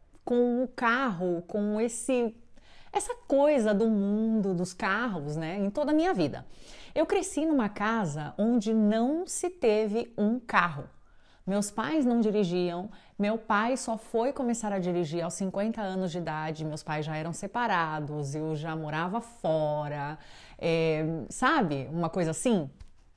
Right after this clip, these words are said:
Então, eu não tive aquela experiência onde você tem uma referência dentro da sua casa, meio que para te inspirar e tal.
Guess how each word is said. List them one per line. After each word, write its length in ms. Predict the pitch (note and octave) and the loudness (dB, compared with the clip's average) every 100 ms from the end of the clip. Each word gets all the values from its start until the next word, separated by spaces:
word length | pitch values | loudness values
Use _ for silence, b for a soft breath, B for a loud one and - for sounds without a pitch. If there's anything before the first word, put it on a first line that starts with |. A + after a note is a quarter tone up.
| - - - - | -20 -20 -8 -2
Então, 640 | F#3 F3+ F#3+ F3+ F#3+ G3+ | 0 2 2 4 4 4
eu 140 | G#3 A3+ | 4 4
não 260 | B3 C4+ | 6 6
tive 540 | C#4 - C4+ D4+ E3+ F3+ | 4 0 4 4 4 0
aquela 320 | - F#3+ F3+ | -2 -2 -2
experiência 960 | F#3 - F#3 E3 F3+ G#3+ A3+ - D#3+ | -2 0 0 0 0 2 2 0 -4
onde 400 | D#3+ F3 G3+ F#3+ | -2 0 2 2
você 260 | F#3 G3+ A3+ | 0 -2 -4
tem 380 | A3+ G#3 F#3+ G3+ | -2 0 0 0
uma 140 | G3 | -2
referência 720 | F#3+ G#3+ G#3 F3+ F3 F3+ G#3 G3 B B B | -2 -4 -4 -2 -2 -4 -6 -8 B B B
dentro 300 | G3+ A3+ C4 | 0 2 2
da 120 | B3 | 0
sua 180 | A#3+ - | 0 -4
casa, 420 | - G#3 A3 A3 | -2 0 0 0
meio 220 | A3+ B3 | 2 2
que 60 | B3 | 0
para 180 | A#3+ A#3 | -2 -2
te 120 | - | 4
inspirar 640 | C4 - D4 C4+ G#3 G#3 | 2 2 0 2 2 2
e 60 | G3 | -2
tal. 340 | - - - | -4 -8 -10